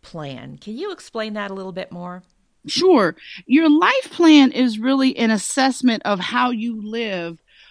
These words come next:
Speaker 2: versus how you wanna live. You know, I think sometimes we're working on everybody else's agenda but our own.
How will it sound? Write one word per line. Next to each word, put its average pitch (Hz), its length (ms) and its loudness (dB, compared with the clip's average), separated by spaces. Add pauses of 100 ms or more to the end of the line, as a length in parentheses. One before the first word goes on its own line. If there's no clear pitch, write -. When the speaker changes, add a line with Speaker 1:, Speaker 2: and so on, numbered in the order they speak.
(100)
Speaker 2:
versus 202 520 -8
how 214 200 -4
you 196 200 -6
wanna 180 300 -8
live. - 340 -10 (260)
You 202 120 -4
know, 190 280 -4
I 226 140 2
think 247 240 -2
sometimes 226 760 -2 (580)
we're 226 320 -4
working 226 400 -4
on 202 100 -4
everybody 214 560 -2
else's 208 320 -2
agenda 190 320 -2
but 180 200 -4
our 170 200 -2
own. 175 300 -6